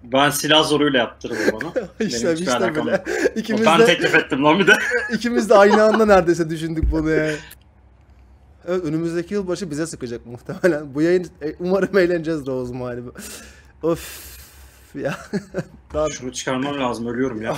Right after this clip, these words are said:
Speaker 2: Abi çıkar çıkar, ben bir süre böyle takılacağım. <laughs> Ben yarı Necro, yarı Kila Hakan gibi bir şeyim şu an zaten. Aram yok yani. Çıkardın mı?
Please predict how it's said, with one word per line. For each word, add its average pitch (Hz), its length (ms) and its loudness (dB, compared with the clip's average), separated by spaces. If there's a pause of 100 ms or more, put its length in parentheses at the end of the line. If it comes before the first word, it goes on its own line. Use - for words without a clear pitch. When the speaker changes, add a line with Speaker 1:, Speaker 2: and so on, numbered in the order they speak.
Speaker 2:
Abi 196 180 4
çıkar 160 300 -4
çıkar, 139 320 -8
ben 135 160 -8
bir 143 40 -16
süre - 220 -8
böyle 160 220 -8
takılacağım. 147 640 -8 (300)
<laughs> - 340 -12
Ben 180 80 4
yarı 180 320 2
Necro, 180 280 -2
yarı 165 200 -2
Kila 170 260 -6
Hakan 147 280 -8
gibi 151 180 -8
bir 139 60 -16
şeyim 135 260 -18
şu 117 160 -14
an 113 100 -12
zaten. 117 200 -12
Aram 131 400 -6
yok 127 180 -12
yani. 110 200 -14 (3000)
Çıkardın 233 460 -8
mı? 226 80 -10